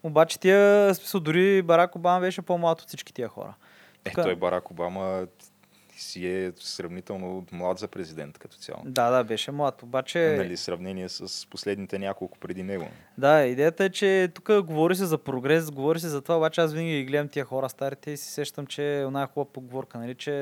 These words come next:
Speaker 1: нов бардак с стари
Speaker 2: Е,
Speaker 1: курви.
Speaker 2: човек, той е Джо Байдън, сега на последния дебат. <laughs> Той, той е човек, буквално не знае в,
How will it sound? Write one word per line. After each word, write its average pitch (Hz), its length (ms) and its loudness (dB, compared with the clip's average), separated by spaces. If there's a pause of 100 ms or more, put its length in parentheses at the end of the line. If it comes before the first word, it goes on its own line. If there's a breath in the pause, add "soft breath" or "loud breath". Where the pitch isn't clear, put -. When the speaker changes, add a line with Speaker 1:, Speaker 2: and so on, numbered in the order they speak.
Speaker 1:
нов 135 220 -6
бардак 123 400 -2
с 120 100 -14
стари 127 240 -6
Speaker 2:
Е, - 20 -12
Speaker 1:
курви. 123 220 -10
Speaker 2:
човек, 135 220 -4
той 98 140 2
е 98 40 0
Джо 101 220 0
Байдън, 95 500 2
сега - 260 -6
на 98 80 -4
последния 98 500 -4
дебат. - 600 -8 (400)
<laughs> - 460 -18
Той, 98 120 -2
той 101 200 0
е 98 40 -2
човек, 98 280 -4
буквално 101 440 2
не 95 100 -4
знае 98 240 0
в, 98 180 -2